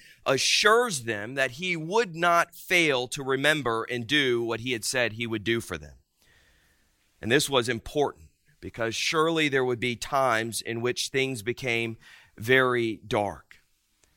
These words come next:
and doubt would arise about God's faithfulness to deliver Israel. But we, looking from the other side of history, know that God has been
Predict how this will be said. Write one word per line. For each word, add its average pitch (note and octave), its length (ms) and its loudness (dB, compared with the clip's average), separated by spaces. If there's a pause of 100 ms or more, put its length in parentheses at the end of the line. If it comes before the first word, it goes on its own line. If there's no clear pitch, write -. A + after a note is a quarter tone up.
(120)
and F#2+ 160 -8
doubt D3 400 8
would A2+ 140 -6
arise B2+ 440 6
about A#2 300 2
God's A#2+ 420 0
faithfulness A2 840 -2
to A#2 120 -10
deliver A2 400 -4
Israel. F2+ 440 -8 (1200)
But B2+ 180 6
we, D#3+ 600 4
looking D#3+ 520 2
from D3 320 0
the C#3+ 200 -2
other E3 240 6
side C#3+ 400 4
of B2 80 -4
history, D3+ 520 0
know D3 520 4
that C3+ 240 -2
God C3 280 4
has B2 200 -10
been B2 380 -4